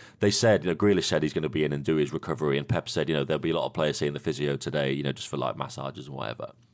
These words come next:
and all, all that recovery work and the water treatment and all that stuff."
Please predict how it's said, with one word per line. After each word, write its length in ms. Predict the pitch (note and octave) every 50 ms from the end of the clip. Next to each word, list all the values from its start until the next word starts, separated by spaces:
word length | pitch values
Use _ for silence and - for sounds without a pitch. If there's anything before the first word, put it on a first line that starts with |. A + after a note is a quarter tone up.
| - -
and 120 | - D#2 D2+
all, 120 | D#2 D2
all 240 | - - C#2 C#2+ C#2+
that 160 | C#2 A1 -
recovery 380 | D2 C#2+ - D#2 C2 B1+ C2 C2
work 300 | C2 C2+ C2 B1 - -
and 80 | D2 D2
the 60 | D2+
water 220 | D2 D2+ - -
treatment 380 | - - - A#1+ - - - -
and 100 | C2 C#2
all 80 | C2
that 140 | C2+ - -
stuff." 260 | - - - - _